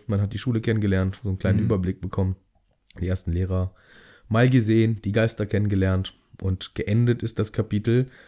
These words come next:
Speaker 1: im Schlafraum, richtig?
Speaker 2: Ja, äh, Harry hatte einen Traum.
Speaker 1: Harry hatte einen Traum.
Speaker 2: Den wir ja dann
Speaker 1: Mal
Speaker 2: auch sehr,
Speaker 1: wieder.
Speaker 2: äh, <laughs> stimmt, der alte Träumer, den wir aber auch sehr gut, äh, analysiert haben, wie ich finde.
Speaker 1: Haben wir?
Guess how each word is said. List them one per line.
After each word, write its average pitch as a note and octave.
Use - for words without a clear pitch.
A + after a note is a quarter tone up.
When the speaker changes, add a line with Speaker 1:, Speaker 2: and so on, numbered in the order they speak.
Speaker 1:
im G2+
Schlafraum, F#2+
richtig? E3
Speaker 2:
Ja, A2
äh, A2
Harry C3+
hatte C3
einen A2
Traum. G#2
Speaker 1:
Harry D#3
hatte C3
einen G#2+
Traum. F#2
Speaker 2:
Den B2
wir B2
ja A2+
dann A2
Speaker 1:
Mal A#2
Speaker 2:
auch A#2
sehr, A2+
Speaker 1:
wieder. G#2+
Speaker 2:
äh, G#2+
<laughs> C3
stimmt, -
der A2
alte G#2
Träumer, G#2+
den A#2
wir B2
aber A2+
auch A2
sehr C3
gut, A#2
äh, G#2
analysiert G2+
haben, F#2
wie F#2
ich F2+
finde. G2
Speaker 1:
Haben B2+
wir? F3+